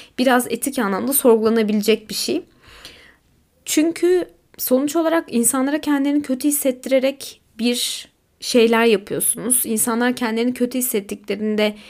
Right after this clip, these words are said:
size geliyorlar ama siz bir yandan bu kötü hissetmeyi de destekliyorsunuz. İşte,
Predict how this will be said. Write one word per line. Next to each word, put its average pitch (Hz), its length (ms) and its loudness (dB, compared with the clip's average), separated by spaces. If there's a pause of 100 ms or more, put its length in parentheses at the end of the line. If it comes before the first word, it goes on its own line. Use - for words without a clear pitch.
(240)
size 208 260 2
geliyorlar 208 400 2
ama 381 140 2
siz 254 200 0
bir 262 40 0
yandan 262 300 2
bu 247 60 2
kötü 269 240 0
hissetmeyi 269 360 0
de 311 120 4
destekliyorsunuz. 233 720 2
İşte, 208 360 -6